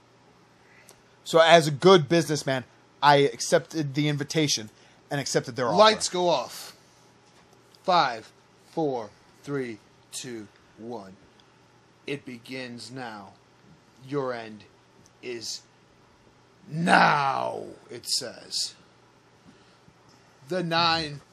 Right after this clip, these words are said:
Speaker 2: mysterious figure, lights go back on, the nine mysterious figures are seen up on the stage. The one leading them is standing in front of them, has a microphone in his hand.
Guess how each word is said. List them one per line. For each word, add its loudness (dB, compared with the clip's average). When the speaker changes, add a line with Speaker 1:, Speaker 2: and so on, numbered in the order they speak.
Speaker 2:
mysterious -4
figure, -10
lights -4
go -8
back -4
on, -4
the -12
nine -6
mysterious -8
figures -12
are -2
seen -6
up -6
on -6
the -16
stage. -8
The -4
one -4
leading -6
them -14
is -10
standing -4
in -8
front -8
of -6
them, -12
has -2
a -2
microphone -2
in -10
his -6
hand. -8